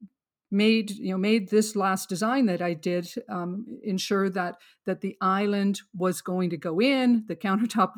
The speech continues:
is gonna go in, it's all going to fit, and there's not gonna be a, uh, a big stressor at the end of the job when the countertop people go out and say, you know, the,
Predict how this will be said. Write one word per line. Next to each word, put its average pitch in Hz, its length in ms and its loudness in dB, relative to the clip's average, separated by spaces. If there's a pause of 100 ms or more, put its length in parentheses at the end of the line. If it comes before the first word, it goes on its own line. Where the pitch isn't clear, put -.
is 180 160 -2
gonna 180 180 -2
go 180 240 0
in, 262 300 0
it's 214 160 -8
all 190 240 -2
going 185 280 -4
to 165 60 -8
fit, 247 380 -4
and 185 140 -2
there's 175 160 -2
not 185 260 0
gonna 185 220 -2
be 180 340 -4 (400)
a, 170 320 0
uh, 170 220 -4
a - 20 -2
big 165 200 -6
stressor - 580 -4 (100)
at 175 120 -10
the 165 120 -4
end 165 140 -4
of 160 80 -6
the 165 60 -6
job 160 420 -6
when 160 160 -6
the 165 100 -8 (240)
countertop 185 440 -2 (220)
people 202 220 -4
go 170 220 -2
out 165 100 -4
and 170 100 -6
say, 156 260 -6
you 165 200 -6
know, 165 140 -6
the, 165 200 -6